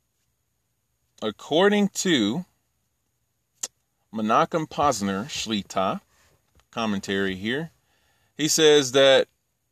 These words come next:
this falls out on the eighteenth of the month of Iyar, which we're getting ready to go to, um, prep day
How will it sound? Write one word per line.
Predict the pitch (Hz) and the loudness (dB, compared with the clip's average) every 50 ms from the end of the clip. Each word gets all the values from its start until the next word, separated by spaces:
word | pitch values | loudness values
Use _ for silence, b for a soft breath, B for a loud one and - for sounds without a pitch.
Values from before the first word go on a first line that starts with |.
| _ _ _ 104 | _ _ _ -16
this | 98 95 131 147 170 165 - | -6 -2 0 2 2 0 0
falls | - - 151 147 151 151 139 | 0 2 4 4 4 4 4
out | 143 135 135 135 | 4 4 4 4
on | 131 127 123 | 4 2 0
the | 120 - - | -2 -2 -2
eighteenth | 120 135 156 151 - - 156 143 139 139 151 - - - - - | -2 -2 -2 -4 -6 -4 -2 -2 -2 -2 -4 -8 -16 -20 -14 -6
of | - 101 110 107 107 104 | -2 0 0 0 0 0
the | 104 104 | 0 0
month | 110 113 123 127 - | 0 0 0 -2 -4
of | 143 123 - | -8 -10 -10
Iyar, | - 139 135 120 101 92 95 101 113 107 | -10 -6 -2 0 0 0 0 -2 -4 -6
which | 104 101 - - | -6 -8 -8 -8
we're | 107 104 | -10 -8
getting | 101 95 113 120 131 127 | -6 -4 -4 -2 -2 0
ready | 127 123 123 120 | 0 0 0 0
to | 113 110 | -2 -2
go | 101 110 110 107 | 0 0 0 -2
to, | - - 104 104 104 107 107 113 117 - - - | -2 -4 -4 -4 -4 -4 -4 -8 -12 -16 -16 -10
um, | - 98 98 98 95 92 87 87 85 82 _ _ _ _ _ _ _ _ _ _ _ _ _ _ _ _ | -6 -6 -4 -4 -4 -4 -6 -8 -10 -14 _ _ _ _ _ _ _ _ _ _ _ _ _ _ _ _
prep | - 139 147 - 139 | -2 0 0 0 0
day | 127 131 131 131 131 131 131 131 127 | 2 4 4 4 4 2 0 -2 -8